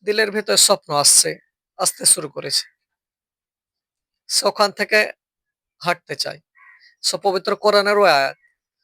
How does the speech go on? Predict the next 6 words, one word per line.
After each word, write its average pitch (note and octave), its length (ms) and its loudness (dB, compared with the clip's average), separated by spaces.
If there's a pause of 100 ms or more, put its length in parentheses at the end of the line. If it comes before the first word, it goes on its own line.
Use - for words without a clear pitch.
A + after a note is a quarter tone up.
(400)
তার G#3 160 2
জন্য F#3+ 220 -4
ফিট F3 300 -6
হয়, C#3+ 160 -4 (440)
"ফাফিরু G3+ 540 0
ইলাল্লাহ, C#3 520 0